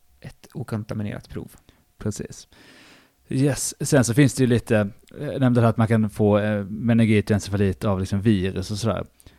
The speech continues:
Speaker 2: Och, eh, vid, eh, encefalit, virusorsakad encefalit,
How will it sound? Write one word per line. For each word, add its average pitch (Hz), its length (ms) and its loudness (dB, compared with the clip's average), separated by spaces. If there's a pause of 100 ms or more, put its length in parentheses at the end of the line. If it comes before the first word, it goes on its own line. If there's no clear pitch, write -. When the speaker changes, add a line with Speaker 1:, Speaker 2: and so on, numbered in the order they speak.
(200)
Speaker 2:
Och, - 380 -6
eh, 101 280 2 (800)
vid, 104 380 -2 (960)
eh, 95 380 -6 (200)
encefalit, 113 880 0
virusorsakad 104 600 0
encefalit, 104 800 -4